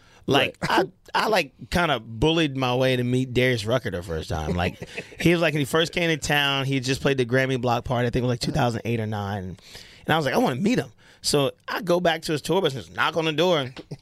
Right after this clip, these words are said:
Speaker 1: somebody was like, "Hello?" I was like, "Yeah, I wanna see Darius." He was like, "Does he know?" He said, "Nah." So Darius went and got Darius. Darius said, "Yeah, come on up." So I came up on the bus, talked. I still got a picture from that day. I look so young. Um,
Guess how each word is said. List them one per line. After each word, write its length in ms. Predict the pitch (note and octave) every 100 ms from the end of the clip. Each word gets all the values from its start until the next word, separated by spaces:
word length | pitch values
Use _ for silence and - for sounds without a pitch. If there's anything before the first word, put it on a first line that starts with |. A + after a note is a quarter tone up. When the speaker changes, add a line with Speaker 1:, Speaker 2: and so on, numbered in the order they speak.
| - - - -
Speaker 1:
somebody 220 | C#3 C#3+ C3+
was 80 |
like, 240 | A#2+ G2+ - -
"Hello?" 300 | G#2 C#3+ E3+
I 80 |
was 80 | B2+
like, 100 | G#2 A2+
"Yeah, 160 | D#3
I 20 | C#3
wanna 100 | C3
see 140 | C3+
Darius." 420 | B2+ C3+ A2+ - -
He 60 | A2+
was 60 |
like, 120 | A2
"Does 140 | A2+ A#2
he 60 |
know?" 80 | C3+
He 60 | C3
said, 140 | G2+
"Nah." 360 | A#2+ D#3 C3+ G2 - - -
So 200 | - C#3+
Darius 380 | C3 D3+ D#3 D#3
went 100 | D#3
and 80 |
got 160 | C#3+ C3
Darius. 200 | C#3 C#3
Darius 180 | D3 D3
said, 80 | F#3
"Yeah, 100 | B3+
come 200 | G3 B3
on 100 | C4
up." 220 | C4 - _ - - - -
So 80 | D4+
I 60 | C#4+
came 260 | B3+ C4
up 220 | C4+ C#4
on 80 | B3
the 80 | B3
bus, 360 | G#3+ C#4 C4+ - F4+ - - - -
talked. 300 | A3+ C4 -
I 60 | F#3+
still 180 | - A3+
got 160 | G#3+
a 40 | D#3+
picture 300 | A3 - D#3+
from 100 | C3
that 120 | B2
day. 120 | A#2
I 40 |
look 160 | D3 E3
so 160 | - F#3
young. 280 | F3 D3 - - _ _ _ -
Um, 360 | C#3 C3+ A#2+